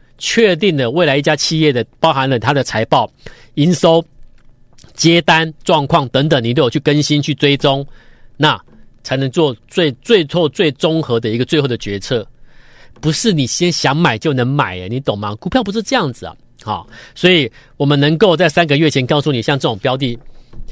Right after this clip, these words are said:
我们能够在去年五月开始跟你讲C P O，你看这讯息，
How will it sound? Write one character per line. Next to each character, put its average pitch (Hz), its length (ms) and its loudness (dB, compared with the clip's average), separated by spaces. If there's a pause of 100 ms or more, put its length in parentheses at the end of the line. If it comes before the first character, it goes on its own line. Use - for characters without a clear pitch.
(260)
我 147 80 0
们 160 100 4
能 175 100 4
够 240 80 2
在 233 140 4
去 240 220 -2
年 156 220 2
五 131 120 -2
月 180 160 2
开 175 160 0
始 139 80 0
跟 156 100 0
你 165 80 4
讲 143 160 0
C 165 200 0
P 160 180 2
O， 156 180 2 (2250)
你 127 80 -8
看 165 80 2
这 170 80 2
讯 160 220 -2
息， 147 240 -4